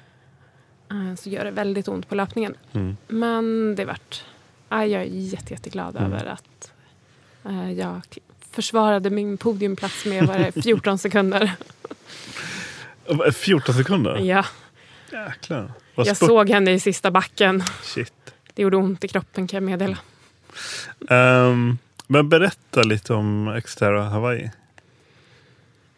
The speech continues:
Speaker 1: Mm, alltså, Maui är ju otroligt vackert. Eh, sen, eh, ah,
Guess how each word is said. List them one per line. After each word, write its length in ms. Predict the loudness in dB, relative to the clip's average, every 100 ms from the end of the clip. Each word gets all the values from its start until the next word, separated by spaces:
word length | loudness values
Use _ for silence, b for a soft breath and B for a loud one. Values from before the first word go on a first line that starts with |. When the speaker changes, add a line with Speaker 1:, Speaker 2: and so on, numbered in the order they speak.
| b b _ _ _ -6
Speaker 1:
Mm, 960 | -2 0 0 0 -2 0 0 -2 -4 -4
alltså, 380 | -4 -4 -6 -8 B B B
Maui 640 | 2 4 4 4 0 -4
är 160 | -4
ju 340 | -2 -2 -4 -6
otroligt 880 | -12 -14 -16 -10 -4 0 0 -2 -4
vackert. 480 | -6 -6 -10 -10 -20 b b _ _ -12
Eh, 420 | -12 -12 -14 -16 -20
sen, 840 | -20 -18 -12 -2 0 2 2 2 2
eh, 180 | 0 -4 _ b b b b b b b b b b b b b b
ah, 120 | -4